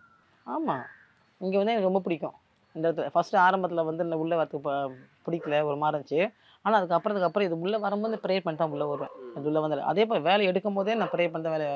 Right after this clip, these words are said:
Speaker 1: ஆ, நல்லா இங்க நின்னு முழங்கால் வந்து முட்டி போட மாட்டேன். தலைமை துணி போட்டு ஜெபிச்சு தான் மத்த எல்லா வேலையும் பார்ப்பேன் என்றால்.
Speaker 2: ம்.
Speaker 1: ஆனா ஒரு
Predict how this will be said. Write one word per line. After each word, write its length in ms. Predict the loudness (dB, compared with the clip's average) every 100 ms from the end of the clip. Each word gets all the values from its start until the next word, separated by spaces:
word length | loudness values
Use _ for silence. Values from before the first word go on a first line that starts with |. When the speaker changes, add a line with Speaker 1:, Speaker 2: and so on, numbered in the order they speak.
| -4 -8 -14 _ 2
Speaker 1:
ஆ, 80 | 6 6 4 0
நல்லா 220 | 2 2 4
இங்க 140 | 2
நின்னு 180 | 0 0
முழங்கால் 300 | 0 0 0
வந்து 240 | 0 2 4 4 2 0 -4 -8
முட்டி 220 | -4 -2 2
போட 140 | 2
மாட்டேன். 380 | 2 2 2 0 -8 -20 -16 0
தலைமை 260 | 2 4 2
துணி 180 | 0
போட்டு 300 | 0 2 4 4
ஜெபிச்சு 300 | 0 -2 -2
தான் 200 | -2 0
மத்த 120 | 0 -2
எல்லா 220 | -2 -2
வேலையும் 260 | -2 -2
பார்ப்பேன் 280 | 0 -2 -2
என்றால். 260 | -2 0 0
Speaker 2:
ம். 80 | -4 -16 -6
Speaker 1:
ஆனா 260 | 0 4 4
ஒரு 160 | 6